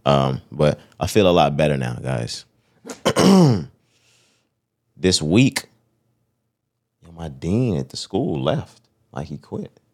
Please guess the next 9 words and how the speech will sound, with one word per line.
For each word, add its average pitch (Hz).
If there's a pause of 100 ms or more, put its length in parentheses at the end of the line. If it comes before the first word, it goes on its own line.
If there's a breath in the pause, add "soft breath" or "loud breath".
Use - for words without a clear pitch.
(680)
He 80
moved, 87
like, 76 (480)
to -
another 82
state - (840)
out 78
of 76
nowhere. 117